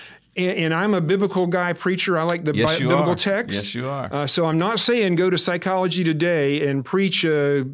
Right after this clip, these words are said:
Speaker 1: article at a Psych Today, which is a wonderful publication. And we, you know,
Speaker 2: <laughs>
Speaker 1: I'm not saying go get a s-, a s-, a article about anxiety and tag three scriptures to that.
Speaker 2: Right.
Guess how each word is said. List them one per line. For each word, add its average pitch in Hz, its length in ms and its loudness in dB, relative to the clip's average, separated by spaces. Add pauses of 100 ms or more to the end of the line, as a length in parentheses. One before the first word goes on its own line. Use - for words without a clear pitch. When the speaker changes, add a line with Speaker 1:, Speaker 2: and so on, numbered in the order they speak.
(200)
Speaker 1:
article 180 520 2
at 160 180 0
a 151 80 0
Psych 180 340 -2
Today, 165 440 2
which 143 320 -4
is 123 80 -2
a 120 40 -2
wonderful 180 520 -2 (160)
publication. 180 580 -2
And 170 160 4
we, 143 80 0
you 151 60 0
know, 147 200 2 (260)
Speaker 2:
<laughs> 202 180 2
Speaker 1:
I'm 160 160 0
not 185 200 0
saying 214 260 2
go 190 100 2
get 180 140 2
a - 20 0
s-, - 220 -4
a 139 420 0
s-, - 220 -8 (100)
a 131 240 -2
article 185 400 2
about 165 240 2
anxiety 160 460 2
and 139 140 -2
tag 160 320 0
three 180 240 -2
scriptures 156 560 -4
to 131 120 -4
that. 110 160 -8
Speaker 2:
Right. 98 320 4